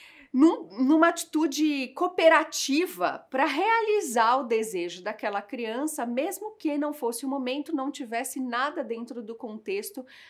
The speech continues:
a ver com aquele assunto, com aquele comportamento que ele tava emitindo. Tinham vários brinquedos lá, tava super frio lá fora, já era noite, não era momento de brincar.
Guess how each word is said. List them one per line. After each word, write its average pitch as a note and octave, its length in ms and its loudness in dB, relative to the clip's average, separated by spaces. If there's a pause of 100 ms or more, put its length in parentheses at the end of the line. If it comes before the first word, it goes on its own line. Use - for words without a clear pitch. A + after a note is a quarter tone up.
(140)
a C4+ 140 0
ver A3 200 -2
com B3 120 -2
aquele A#3 320 -4
assunto, A#3+ 540 -4
com C#4 100 -6
aquele B3 320 -6
comportamento B3+ 800 -6
que D4 80 -4
ele A#3+ 140 -4
tava A#3+ 420 -2 (420)
emitindo. G#3+ 640 -6
Tinham E3+ 320 -8
vários A#3 380 2
brinquedos A3+ 600 -8
lá, G3 200 -2
tava A3+ 280 -4
super F#4 520 -2
frio B3 280 -8
lá A#3 120 -4
fora, G3+ 400 -6
já A#3 200 -6
era D4 260 -4
noite, G#3+ 380 -8
não A3 180 -10
era A#3 140 -6
momento A#3+ 400 -8
de B3+ 100 -10
brincar. C4+ 540 -6